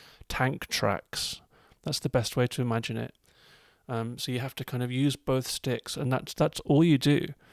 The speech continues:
But in the demo, um, you're not filled in on that. So I spent all my time in the demo just trying to get the Katamari to move at all, which was really frustrating.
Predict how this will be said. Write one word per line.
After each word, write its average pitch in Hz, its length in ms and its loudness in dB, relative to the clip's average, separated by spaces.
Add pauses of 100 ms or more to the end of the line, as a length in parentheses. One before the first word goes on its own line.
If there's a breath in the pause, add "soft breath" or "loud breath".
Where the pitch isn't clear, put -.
(400 soft breath)
But 151 120 2
in 135 100 4
the 135 80 4
demo, 123 460 4 (340)
um, 120 220 0
you're 131 200 4
not 135 200 2
filled 131 260 2
in 143 120 4
on 120 120 2
that. 117 240 -4
So 127 200 0
I 139 160 2
spent 131 400 -2 (300)
all 139 140 4
my 143 180 4
time 131 260 0
in 123 60 2
the 120 80 0
demo 127 320 2
just - 200 -4
trying 127 340 0
to - 120 -4
get - 200 0
the - 80 -4
Katamari 123 480 -2
to 131 100 -4
move 127 200 0
at - 160 -2
all, 170 160 6
which - 160 0
was 123 140 0
really 127 140 2
frustrating. 127 640 0